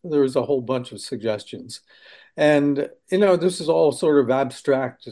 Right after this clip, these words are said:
<clears throat> as far as I was concerned. I wanted to see if we could document exactly how that worked in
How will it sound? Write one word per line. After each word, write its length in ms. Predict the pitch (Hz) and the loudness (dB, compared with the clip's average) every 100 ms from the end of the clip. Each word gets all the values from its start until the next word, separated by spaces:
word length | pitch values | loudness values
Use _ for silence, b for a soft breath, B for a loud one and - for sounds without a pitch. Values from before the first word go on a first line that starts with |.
| - | -20
<clears throat> 100 | _ | _
as 380 | 233 240 165 127 | 6 8 4 0
far 260 | 139 123 120 | 0 2 2
as 80 | |
I 120 | 135 147 | 2 0
was 160 | 120 | -2
concerned. 440 | - 107 - 110 135 | -6 -12 -8 -6 -4
I 40 | |
wanted 260 | 156 147 127 | -2 -4 0
to 240 | 143 110 b b b b b | 0 0 b b b b b
see 220 | - 190 | 0 2
if 140 | 190 196 | 4 2
we 120 | 180 | 2
could 180 | 180 123 | 0 4
document 600 | 147 214 208 135 120 123 | 2 4 0 0 -2 -4
exactly 520 | 107 123 127 - 120 | -4 -4 -4 -2 -2
how 260 | 117 131 | -2 -2
that 320 | 123 123 117 135 | 0 0 0 2
worked 400 | 143 143 - - _ | 0 0 -10 -20 _
in 640 | - 147 135 127 123 123 | -8 -4 0 0 0 -2